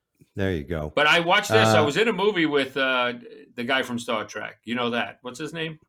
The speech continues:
Speaker 2: The main guy?
Speaker 1: Uh, William Shatner?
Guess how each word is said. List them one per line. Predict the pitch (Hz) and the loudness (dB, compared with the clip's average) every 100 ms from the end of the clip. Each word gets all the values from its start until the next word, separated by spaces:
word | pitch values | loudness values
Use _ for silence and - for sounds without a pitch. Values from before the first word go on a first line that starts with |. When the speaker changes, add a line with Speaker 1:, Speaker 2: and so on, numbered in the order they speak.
| _ | _
Speaker 2:
The | 117 | -6
main | 120 135 139 | -6 -6 -4
guy? | 143 143 151 - - _ _ _ _ _ - | -4 -6 -10 -20 -20 _ _ _ _ _ -6
Speaker 1:
Uh, | 104 | 0
William | 120 101 | 2 2
Shatner? | - 110 139 139 | 0 -4 -2 -6